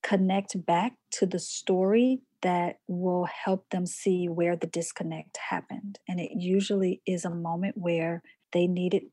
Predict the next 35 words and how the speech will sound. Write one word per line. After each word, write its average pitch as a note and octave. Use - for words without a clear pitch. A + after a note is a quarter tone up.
their F#3
spirit -
felt -
it F#3
needed F3+
to -
be E3
protected -
from E3+
what E3
was E3+
happening D#3+
to G3+
them F#3+
or F#3
around F3
them. E3+
And F#3+
it G3
could A3+
be A#3
something A3
as G3+
simple G3
as F#3
being G3
in G#3+
a A3+
car C#4+
accident F3
like F#3
I A#3+
was, -
right? G3
And, F3+